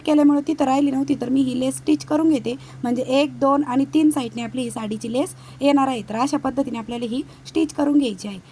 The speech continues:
तर मी ही स्टिच करून घेते आणि मग तुम्हाला पुढे दाखवते, ठीक आहे. तर बघा मैत्रिणींनो, अशा पद्धतीने मी या साईडने पण लेस लावून घेतलेली आहे. बॉटमच्या बाजूने पण आपली लेस आलेली आहे आणि या कडेच्या बाजूने पण, म्हणजे तीनही बाजूने आपली साडीची लेस आलेली आहे आणि या साईडनेच आपली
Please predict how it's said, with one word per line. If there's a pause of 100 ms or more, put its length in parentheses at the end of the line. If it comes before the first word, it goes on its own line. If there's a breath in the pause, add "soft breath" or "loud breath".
(140 loud breath)
तर
मी
ही
स्टिच
करून
घेते
आणि
मग (120)
तुम्हाला
पुढे
दाखवते, (200)
ठीक
आहे.
तर
बघा
मैत्रिणींनो,
अशा
पद्धतीने
मी
या
साईडने
पण
लेस
लावून
घेतलेली
आहे.
बॉटमच्या
बाजूने
पण
आपली
लेस
आलेली
आहे
आणि
या
कडेच्या
बाजूने
पण, (340 loud breath)
म्हणजे
तीनही
बाजूने
आपली (300 loud breath)
साडीची
लेस
आलेली
आहे
आणि
या
साईडनेच
आपली